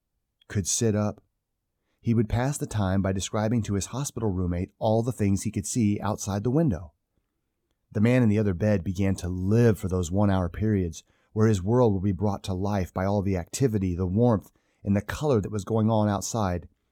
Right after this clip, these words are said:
each afternoon. The window overlooked a park with a lovely lake. Ducks and swans played on the water while s-, while children sailed their model boats.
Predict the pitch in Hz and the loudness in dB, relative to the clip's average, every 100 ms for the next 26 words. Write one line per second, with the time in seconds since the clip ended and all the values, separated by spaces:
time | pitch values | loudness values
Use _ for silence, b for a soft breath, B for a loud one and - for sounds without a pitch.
0 | _ - 107 104 92 92 92 95 85 76 | _ -4 -2 -2 -6 -4 -2 -2 -4 -8
1 | _ _ _ _ _ _ _ _ 101 101 | _ _ _ _ _ _ _ _ -4 2
2 | 135 113 101 110 104 104 - 90 - 113 | 4 4 2 0 0 0 -2 -8 -4 -4
3 | 90 - 90 90 92 104 113 127 113 98 | -4 -6 -6 -4 0 0 2 2 2 0
4 | 90 - _ _ _ _ 90 107 113 110 | -2 -8 _ _ _ _ -4 0 2 0
5 | 98 90 - 101 104 110 107 - _ - | -4 -4 -2 0 2 4 2 -2 _ -2
6 | 120 120 113 101 104 120 123 92 85 - | 2 4 2 2 2 2 2 -2 -4 -10
7 | - - 98 92 123 120 101 92 110 107 | -14 -10 -8 -4 -2 0 0 0 0 0
8 | 110 95 95 95 110 95 92 85 - | 0 0 0 0 -2 -2 -4 -6 -12